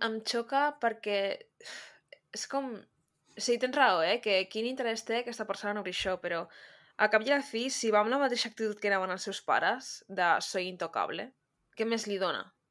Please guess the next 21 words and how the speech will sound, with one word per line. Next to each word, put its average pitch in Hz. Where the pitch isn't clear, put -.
Mm, 180
que 190
es 180
reobri, 180
no 180
es 175
reobri, 175
i, 180
i 185
si 180
per 180
tal 185
de 202
guanyar 196
la 190
demanda, 180
saps 202
el 233
que 247
vull 208
dir? 180